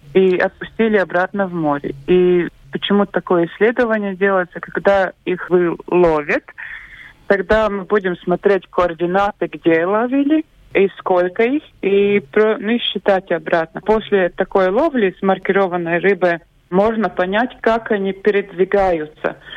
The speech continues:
Быстро, медленно, они живут там же или куда-то мигрируют.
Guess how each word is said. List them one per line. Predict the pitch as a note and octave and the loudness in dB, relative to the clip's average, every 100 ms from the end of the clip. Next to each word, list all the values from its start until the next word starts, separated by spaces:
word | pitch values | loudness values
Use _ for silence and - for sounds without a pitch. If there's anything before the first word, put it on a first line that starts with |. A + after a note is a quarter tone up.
| - - - - | -16 -14 -14 -4
Быстро, | E3+ G#3 G#3+ - F#3+ G3+ G3 | 0 2 0 -6 -2 0 0
медленно, | G3 G3 G3+ G3 F#3+ F3+ - | 0 0 2 0 0 0 0
они | E3+ F#3+ G3+ | 0 0 0
живут | G3 F#3+ G3 - | 2 2 0 0
там | G3+ G#3 A#3+ A3+ | 0 2 0 0
же | A#3 G3 | 0 0
или | - F#3+ | 0 0
куда-то | G3 G3 F#3 F#3+ G3 F#3+ | 0 0 0 0 -2 -2
мигрируют. | F3+ E3 E3+ G#3 A#3 B3+ B3+ | -2 0 2 2 2 2 0